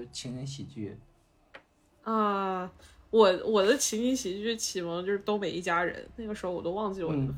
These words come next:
Speaker 2: 大概什么小学三年级还是小学二年级，然后就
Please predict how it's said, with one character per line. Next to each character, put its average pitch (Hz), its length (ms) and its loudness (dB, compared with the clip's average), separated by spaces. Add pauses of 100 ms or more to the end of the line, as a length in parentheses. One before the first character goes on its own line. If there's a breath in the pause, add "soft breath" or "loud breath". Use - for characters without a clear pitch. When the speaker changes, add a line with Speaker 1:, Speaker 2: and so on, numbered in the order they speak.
Speaker 2:
大 220 120 -4
概 185 100 -2
什 190 80 -4
么 170 120 -6
小 - 240 -6
学 165 280 -4
三 214 440 -4
年 165 220 -4
级 165 220 -12
还 - 220 -14
是 - 180 -10
小 - 160 -14
学 - 120 -12
二 220 220 0
年 160 200 -8
级， - 260 -20
然 175 120 -14
后 196 140 -8
就 196 260 0